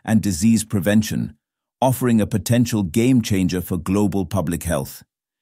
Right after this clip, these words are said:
Initial trials of the method were conducted using fruit flies, a common lab species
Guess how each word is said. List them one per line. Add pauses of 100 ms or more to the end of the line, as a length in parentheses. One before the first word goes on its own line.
(200)
Initial
trials
of
the
method
were
conducted
using
fruit
flies, (480)
a
common
lab
species